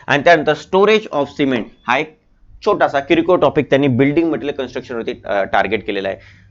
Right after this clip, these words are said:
In an average जर तुम्ही विचार केला, कल्याण डोंबिवली महानगरपालिका वगळता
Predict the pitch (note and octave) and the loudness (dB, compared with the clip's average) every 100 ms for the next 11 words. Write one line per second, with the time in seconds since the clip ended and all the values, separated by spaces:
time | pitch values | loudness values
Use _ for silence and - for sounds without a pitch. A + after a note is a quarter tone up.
0 | _ _ _ - D#3 G#3 C4+ B3 G#3+ F3+ | _ _ _ -2 2 4 4 4 2 4
1 | G#3 F#3+ F#3+ F3 F3 E3 D#3 E3+ F#3+ D3 | 2 2 0 2 2 2 2 0 2 0
2 | D3+ D#3 C#3+ D3+ D3+ D#3 D3 C#3 C#3 D3 | 2 0 0 2 2 0 -2 -2 -2 0
3 | B2+ B2+ C#3 F#3+ B3+ A#3+ G#3 C3 G2+ | 0 0 0 4 4 4 4 2 0